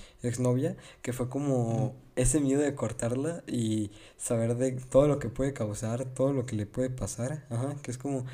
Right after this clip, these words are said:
Speaker 2: Ujú.
Speaker 1: oye, ey, pero si la corto, eh, puede tener problemas aquí, puede tener problemas de esto, ajá,
Speaker 2: Ujú.
Speaker 1: y no quieres hacer, y no quieres ser el responsable de eso,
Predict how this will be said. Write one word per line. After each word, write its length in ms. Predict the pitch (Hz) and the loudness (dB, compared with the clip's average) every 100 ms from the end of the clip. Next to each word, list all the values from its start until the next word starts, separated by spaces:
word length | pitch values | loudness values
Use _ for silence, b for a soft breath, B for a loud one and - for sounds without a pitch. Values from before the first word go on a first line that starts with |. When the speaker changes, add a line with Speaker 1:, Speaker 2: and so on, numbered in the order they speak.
| B | B
Speaker 2:
Ujú. 280 | 123 123 120 - | -6 -6 -6 0
Speaker 1:
oye, 280 | 127 120 120 | 2 2 0
ey, 140 | 131 117 | 0 0
pero 200 | 117 113 | -2 -2
si 120 | 107 | -2
la 180 | 107 - | -4 -2
corto, 800 | 135 143 147 147 160 170 175 - | 2 2 2 2 4 6 4 0
eh, 520 | 117 113 110 110 107 - - - | -2 0 0 -2 -4 -8 -16 -6
puede 180 | 131 123 | -4 -2
tener 240 | 113 110 | -4 -6
problemas 440 | - 107 107 107 - | -4 -4 -4 -6 -8
aquí, 420 | - - 131 127 | -10 -4 -2 0
puede 180 | 127 120 | 0 0
tener 220 | 110 110 | -2 -6
problemas 420 | 110 107 107 104 | -4 -4 -4 -6
de 180 | 101 117 | -4 -2
esto, 420 | 143 143 135 127 127 B B B B | -2 -4 -8 -10 -10 B B B B
ajá, 300 | 117 123 156 - - | -4 -2 -4 -6 -6
Speaker 2:
Ujú. 240 | 131 123 | -4 -2
Speaker 1:
y 300 | 123 123 120 123 | 0 2 2 2
no 340 | 139 147 170 | 4 6 6
quieres 260 | 190 196 175 | 6 4 4
hacer, 340 | 123 131 123 | 2 0 0
y 40 | 139 | 0
no 180 | 131 135 | 0 0
quieres 200 | 170 147 | 0 0
ser 100 | 147 | 0
el 60 | 143 | -2
responsable 580 | 127 113 107 113 123 | -4 -4 -4 0 0
de 180 | 107 104 | 0 0
eso, 280 | 113 113 | -2 -4